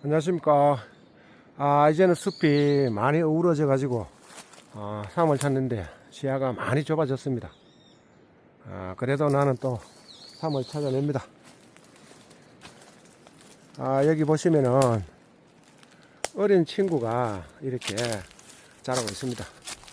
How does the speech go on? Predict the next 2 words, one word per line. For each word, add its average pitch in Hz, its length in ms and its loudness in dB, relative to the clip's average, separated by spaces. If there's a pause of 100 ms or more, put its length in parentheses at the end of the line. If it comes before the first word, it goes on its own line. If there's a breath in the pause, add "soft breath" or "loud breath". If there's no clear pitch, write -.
(1800 soft breath)
여기는 147 600 2
사구지만서도 147 1120 2